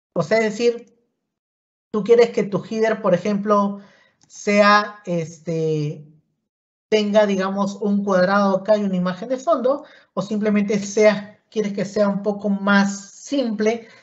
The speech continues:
simplemente acá el nombre y acá la imagen de fondo, o simplemente tú quieres que sea, este, tipo página simple con solamente título,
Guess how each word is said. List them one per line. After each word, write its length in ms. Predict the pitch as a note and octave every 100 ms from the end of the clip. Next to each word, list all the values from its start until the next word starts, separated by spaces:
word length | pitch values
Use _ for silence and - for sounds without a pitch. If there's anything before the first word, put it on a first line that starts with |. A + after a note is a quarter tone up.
| _
simplemente 640 | - G3 F#3+ F#3+ F#3+ F#3+
acá 180 | F#3 F#3+
el 180 | F#3 G3
nombre 420 | A3+ G#3+ G#3 G#3+
y 140 | G#3
acá 180 | E3 F3+
la 60 | F3
imagen 320 | F3 - G3+
de 60 | G3+
fondo, 460 | D4 B3 B3+ C4+ - - _ _
o 100 | -
simplemente 500 | G3+ D4+ C4+ B3+ C4
tú 140 | - A#3+
quieres 260 | B3 A3+
que 180 | - G3+
sea, 640 | F#3 - G3+ G#3 G#3 G#3+ -
este, 800 | E3+ D#3+ - - E3 D#3+ D#3 D#3
tipo 1040 | A3 G#3+ - G3+ G3 F3+ F3 D#3+ - - _ _ _ _ -
página 540 | - - B3 A#3 A3+
simple 520 | G#3 - D#4+ C#4+ C4
con 140 | C4 G#3
solamente 480 | G#3 G3 G3 F#3 G3
título, 640 | C#4 C4+ C4+ C#4 C#4+